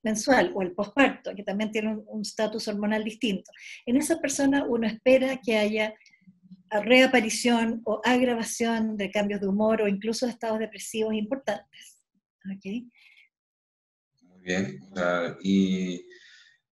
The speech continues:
Speaker 2: pues, digamos, son, son los indiqui-, in-, indicadores para la nueva mujer que, pues, que empieza a tener ese tipo de, de, de,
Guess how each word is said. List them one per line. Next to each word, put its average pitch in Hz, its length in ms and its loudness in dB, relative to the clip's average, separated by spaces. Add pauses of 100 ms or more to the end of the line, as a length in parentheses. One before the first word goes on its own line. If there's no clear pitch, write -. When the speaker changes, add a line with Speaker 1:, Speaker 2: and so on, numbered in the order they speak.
Speaker 2:
pues, 113 140 -4
digamos, 120 280 4
son, 120 240 0
son 123 140 0
los 113 140 0
indiqui-, 98 480 -2
in-, 98 340 2
indicadores 98 600 4
para 95 160 4
la 90 80 4
nueva 98 240 4
mujer 98 320 0
que, 101 340 4
pues, - 160 -6
que 87 80 -12
empieza 95 360 -2
a - 280 -6
tener 90 280 -4
ese 95 220 -2
tipo - 360 -14
de, 78 500 0 (500)
de, 85 440 -2
de, 80 180 -2